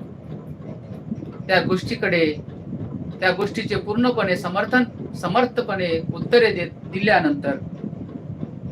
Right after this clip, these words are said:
राजपुत्राच्या दृढ संकल्पाने उदय निरुत्तर झाला आणि त्याने ही सर्व हकीकत त्याच्या पित्याला, राजा शुद्धोधनास निवेदन केले.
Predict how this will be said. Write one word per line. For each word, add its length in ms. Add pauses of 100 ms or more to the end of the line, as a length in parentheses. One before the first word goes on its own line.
(260)
राजपुत्राच्या 800
दृढ 280
संकल्पाने 640
उदय 340
निरुत्तर 540
झाला 440 (840)
आणि 280
त्याने 280
ही 180
सर्व 300
हकीकत 840 (160)
त्याच्या 280
पित्याला, 560 (640)
राजा 340
शुद्धोधनास 640
निवेदन 340 (400)
केले. 420